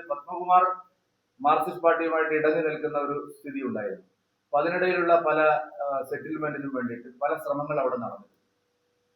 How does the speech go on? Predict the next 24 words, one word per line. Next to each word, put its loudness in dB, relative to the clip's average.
പക്ഷെ 4
ആ 10
സെറ്റിൽമെന്റ് 0
ഒന്നും -2
പൂർണ്ണമായിട്ടും, 0
ആ, 2
നടപ്പാവാത്തത് 4
കൊണ്ടാണ് -4
ഇപ്പൊ -2
അറസ്റ്റ് 0
ചെയ്യേണ്ടി -8
വന്നത്. -18
അതുകൊണ്ട് 2
ഇതിന്റെ 2
വിശ്വാസ്യത 6
തകരും. 4
കടകംപള്ളി 4
സുരേന്ദ്രനെയും, 0
ആ, 0
പ്രശാന്തിനെയും 4
ഇക്കാര്യത്തിൽ 0
പ്രതി -8
ചേർത്തില്ലെങ്കിൽ 0
ഈ -2